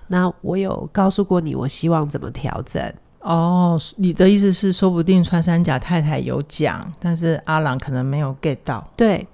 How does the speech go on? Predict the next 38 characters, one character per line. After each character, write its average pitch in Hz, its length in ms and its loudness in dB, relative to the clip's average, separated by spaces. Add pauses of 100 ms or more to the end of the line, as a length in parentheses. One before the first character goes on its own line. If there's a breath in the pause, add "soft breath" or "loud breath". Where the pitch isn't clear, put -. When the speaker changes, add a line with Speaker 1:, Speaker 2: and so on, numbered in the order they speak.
Speaker 1:
所 302 140 4
以 294 60 4
这 320 120 2
个 277 100 6
就 247 140 0
是 247 140 4
我 165 120 2
要 180 120 4
讲 165 200 0
的 147 60 0
是 180 80 2
说， 196 300 0
我 165 100 0
们， 180 260 0 (500)
呃， 180 180 2
关 233 280 2
系 240 240 0
不 - 160 -6
会 160 220 4
一 180 100 2
下 208 220 2
子 165 260 -2
崩 175 320 2
跳 208 200 4
到 185 200 4
酸 170 240 0
民 165 200 0
那 160 100 0
个 147 100 -2
点， - 380 -6
然 120 120 -2
后 160 240 4
这 147 180 0
么 151 100 0
不 170 140 -6
听 147 360 -4
劝。 147 420 -2
Speaker 2:
嗯。 - 40 -8